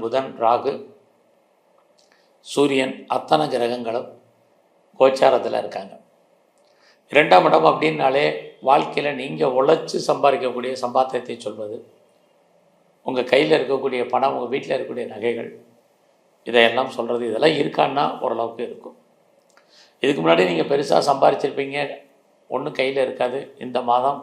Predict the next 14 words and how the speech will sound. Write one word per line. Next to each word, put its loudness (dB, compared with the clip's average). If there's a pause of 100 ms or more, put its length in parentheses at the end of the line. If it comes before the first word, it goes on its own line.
(220)
ஏதோ -4 (100)
கையில -4
பணம், -2 (100)
தனம், -4
பொருள் -12 (1160)
இருப்பதற்கான 2
வாய்ப்பு -6 (180)
உருவாகும். -10 (920)
அது 8
மட்டுமல்ல, 6 (720)
யாரெல்லாம் 8
ரொம்ப 2
நாளா 6 (1080)
நீங்க -2